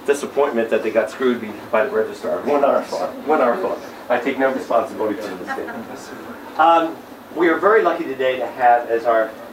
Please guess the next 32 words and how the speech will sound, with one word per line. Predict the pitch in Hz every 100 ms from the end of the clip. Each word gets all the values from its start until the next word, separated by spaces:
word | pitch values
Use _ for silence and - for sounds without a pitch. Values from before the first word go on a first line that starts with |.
| - 117
uh, | 113 107
guest | 139 139
speaker | - 131 - -
Professor | - - - -
Joseph | - 135 143 -
Desjardins, | 127 135 123 120 120 - - - - -
who | 143
is | 139 -
Dean | 156 202 208 196 -
of | 131 135 123 -
the |
College | 123 151 147 143
of | 117
Saint | - 151 147
Ben's | 135 135 113
and | 113
Saint | - 127 120
John's | 117 117 113
in | 110
Collegeville, | - 120 113 113 117 113 113 110
Minnesota. | 110 107 - 147 139 95 - - - - - - - - -
Uh, | 104 107 104 - - -
Doctor | - 143 143 135 123
Desjardins, | 101 127 147 180 214 240 160
or | 123 123
as | 117
his | 107 -
friends | 143 135 123 - - -
call | - 139 123
him, | 117
Joe | 113 131 123
D, | 139 190 165